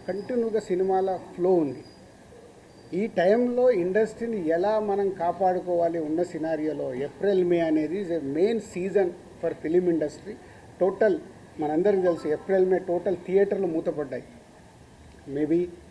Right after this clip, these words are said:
సినిమాలు, సరైన సినిమాల్ని మనం ఆడియన్స్కి ఇవ్వక, ఐపీఎల్ వల్ల ఏ కారణం చేతైనా ఏప్రిల్, మే అనే కీ సీజన్,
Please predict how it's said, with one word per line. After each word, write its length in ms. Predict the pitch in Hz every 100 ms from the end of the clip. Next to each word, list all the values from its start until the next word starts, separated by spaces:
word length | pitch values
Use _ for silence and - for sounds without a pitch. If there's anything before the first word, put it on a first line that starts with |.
| - 269 - -
సినిమాలు, 460 | - 160 185 185 202 - -
సరైన 320 | 156 175 180
సినిమాల్ని 600 | 170 170 180 185 180 359 - - - - - 139
మనం 220 | 147 139 - - - -
ఆడియన్స్కి 500 | 139 156 185 190 -
ఇవ్వక, 320 | 180 180 170 185 - - - - - - - - - - - - - - -
ఐపీఎల్ 440 | 165 175 196 185 180
వల్ల 320 | 180 185 190 - 156
ఏ 120 | 202
కారణం 460 | 202 180 180 196 185
చేతైనా 500 | 175 170 170 165 170 143 - -
ఏప్రిల్, 440 | 151 - 214 208
మే 120 | 185
అనే 220 | 175 170 190
కీ 440 | - - 226 233
సీజన్, 460 | - 196 202 190